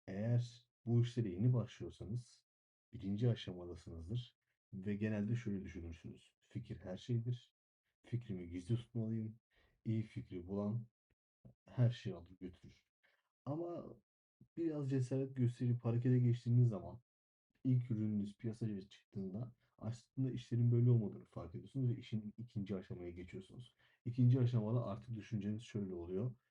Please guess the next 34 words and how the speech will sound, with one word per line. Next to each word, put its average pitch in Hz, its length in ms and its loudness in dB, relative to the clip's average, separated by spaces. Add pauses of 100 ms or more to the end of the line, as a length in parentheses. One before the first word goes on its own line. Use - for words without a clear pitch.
(160)
Bütün 117 340 -2
fikirler 101 440 -2
yapılmış. 87 540 -8 (260)
Çünkü 131 460 2 (280)
aklınıza 123 480 4
gelen 127 280 4
her 131 320 2
fikrin 113 420 -2
daha 104 280 -4
önce 104 240 -4 (140)
öyle 113 280 2
ya 104 140 2
da 101 140 -6
böyle 104 200 -2
yapıldığını 98 540 -6
görüyorsunuz 131 460 -8
ve 165 60 -6
gerçekten 127 500 -2
şu 123 200 -2
anda 113 240 -2
araştırın. 95 520 -10 (100)
Google'a 113 340 0
girin, 90 280 -8 (120)
App 107 160 -6
Store'a 92 280 -8
girin. 104 220 -12 (640)
Yapay 113 320 2
zekâlara 98 420 -6
sorun. - 260 -18 (120)
Aklınızda 127 520 0
her 120 260 6
ne 143 60 -2
fikir - 300 -8
varsa 98 560 -8